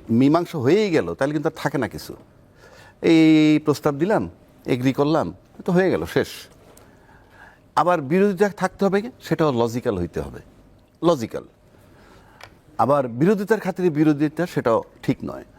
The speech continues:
এখন আমরা দেখতেছি বিএনপি বেশ লম্বা সময় ধরে আলোচনা করতেছে, বসছে, এবং বিএনপি নিঃসন্দেহে এই, এই মুহূর্তে সবচেয়ে বড় দল বা, আহ, মানে এখন পর্যন্ত মনে হয় নির্বাচন দিলেই তারা পাস করবে, সুতরাং তাদের একটা প্র-, প্রভাব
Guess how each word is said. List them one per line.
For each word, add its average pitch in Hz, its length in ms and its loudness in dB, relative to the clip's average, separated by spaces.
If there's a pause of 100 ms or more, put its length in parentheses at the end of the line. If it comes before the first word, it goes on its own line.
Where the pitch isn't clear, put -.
(240)
এখন 143 200 -2
আমরা 170 180 0
দেখতেছি 160 400 -2
বিএনপি 131 480 0 (380)
বেশ 120 240 -2
লম্বা 127 600 2
সময় 113 220 -4
ধরে 101 160 -2
আলোচনা 95 380 -2
করতেছে, 95 440 -8
বসছে, 92 460 -8 (920)
এবং 220 240 2
বিএনপি 185 720 0
নিঃসন্দেহে 147 640 0 (120)
এই, 113 240 -4
এই 135 140 4
মুহূর্তে 131 260 -2
সবচেয়ে 113 300 -2
বড় 104 260 2
দল 98 260 0 (220)
বা, - 340 0 (260)
আহ, 156 220 -8 (120)
মানে - 160 -16 (100)
এখন 185 260 0
পর্যন্ত 180 340 -2
মনে 139 180 0
হয় 131 40 2
নির্বাচন 127 460 0
দিলেই 113 200 0
তারা 151 200 0
পাস 143 220 -4
করবে, 131 220 -4
সুতরাং 131 260 -2
তাদের 127 220 -2
একটা 123 180 -4
প্র-, 113 260 -8
প্রভাব 117 400 0